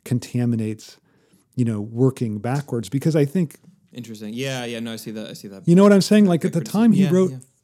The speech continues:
Speaker 1: he developed his thought and wrote the Phenomenology, he, the, the position to be overcome was the position of mastery that he
Speaker 2: Mm-hmm.
Speaker 1: attributes to Europe
Speaker 2: Yeah,
Speaker 1: in the relation
Speaker 2: yeah.
Speaker 1: to Haiti. So,
Speaker 2: Yeah.
Speaker 1: so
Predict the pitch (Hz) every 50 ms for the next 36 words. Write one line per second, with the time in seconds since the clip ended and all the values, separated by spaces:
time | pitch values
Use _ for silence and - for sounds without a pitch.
0 | _ _ - 127 139 139 156 147 160 165 175 165 - - 156 135 - - 190 190
1 | 185 156 135 135 143 147 156 151 - 147 135 - 143 131 127 127 123 127 135 160
2 | 185 185 170 135 - 127 120 117 113 - _ _ _ _ _ - - 196 202 190
3 | - - _ _ _ _ _ 147 139 147 151 - - 156 143 - 160 131 127 151
4 | 214 208 - - 175 139 139 139 - - 139 151 143 123 135 120 - - - 208
5 | 208 180 139 120 113 113 123 - _ _ _ _ _ _ _ _ - 147 139 139
6 | - 147 - 151 139 139 156 147 - 156 143 131 123 120 123 127 143 175 202 185
7 | - - - 127 120 113 110 110 110 113 117 _ _ _ _ - 156 - - -
8 | 196 214 202 208 - 208 196 165 190 185 160 - - - - 175 175 156 143 135
9 | 170 220 262 240 214 147 - - - - - _ _ _ _ _ _ _ - 113
10 | 110 113 110 110 110 165 156 151 135 147 143 143 135 123 - - 131 113 131 113
11 | 117 123 120 113 113 110 110 - - 208 202 190 175 - - 107 104 101 101 -
12 | 202 202 170 151